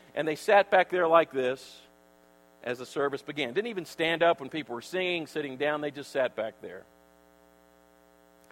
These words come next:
Long story short, while the preacher was preaching on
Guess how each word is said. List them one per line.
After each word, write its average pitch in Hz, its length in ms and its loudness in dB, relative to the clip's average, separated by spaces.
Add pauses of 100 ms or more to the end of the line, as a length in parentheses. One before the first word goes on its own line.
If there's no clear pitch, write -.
(1300)
Long 202 260 6
story 214 360 4
short, 214 500 2 (600)
while 156 220 6
the 147 80 -4
preacher 233 440 -6
was 180 160 0
preaching 214 720 -6
on 170 400 4